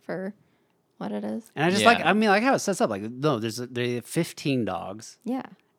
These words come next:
Speaker 2: And then you realize that
Speaker 1: She's been collecting
Speaker 2: she's
Speaker 1: puppies.
Speaker 2: collecting a fucking bunch to kill, murder them all.
Speaker 1: Mm-hmm.
Speaker 2: And so it's not until they, you
Speaker 3: Nice
Speaker 2: see,
Speaker 3: Chicken Run.
Speaker 2: w-, you see where they've been kidnapped too, that you see all fucking ninety-nine of the
Speaker 1: Right.
Speaker 2: puppies.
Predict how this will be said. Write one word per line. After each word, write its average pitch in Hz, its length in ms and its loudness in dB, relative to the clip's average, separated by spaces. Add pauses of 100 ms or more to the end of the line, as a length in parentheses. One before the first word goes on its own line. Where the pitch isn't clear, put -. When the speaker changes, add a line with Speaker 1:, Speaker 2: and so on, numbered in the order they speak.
Speaker 2:
And 113 200 -4
then 113 240 -4
you 110 120 -4
realize 110 680 0 (120)
that 107 340 -4 (360)
Speaker 1:
She's 202 260 -2
been 185 180 -4
collecting 165 600 0
Speaker 2:
she's 135 180 -4
Speaker 1:
puppies. 170 200 2
Speaker 2:
collecting 131 420 4
a 107 60 0
fucking 113 420 -2
bunch 113 420 -6
to 113 120 -6
kill, 135 320 -2
murder 123 400 0
them 98 160 -6
all. 98 300 -4 (120)
Speaker 1:
Mm-hmm. 170 400 -10
Speaker 2:
And 110 120 -8
so 113 200 -2
it's 107 120 -6
not 131 160 0
until 117 320 -2
they, 107 220 -2
you 107 200 -6
Speaker 3:
Nice 107 200 -4
Speaker 2:
see, 156 240 2
Speaker 3:
Chicken 143 160 4
Run. 107 340 0 (140)
Speaker 2:
w-, 127 200 -10
you 127 140 -2
see 147 240 0
where 123 180 2
they've 107 200 0
been 104 380 -4 (580)
kidnapped 120 460 -4
too, 123 360 2
that 107 140 -8
you 95 100 -10
see 110 240 -8
all 98 240 -6
fucking 104 320 -6
ninety-nine 101 480 -4
of 95 60 -10
the 95 60 -12
Speaker 1:
Right. 170 320 -2
Speaker 2:
puppies. - 180 -16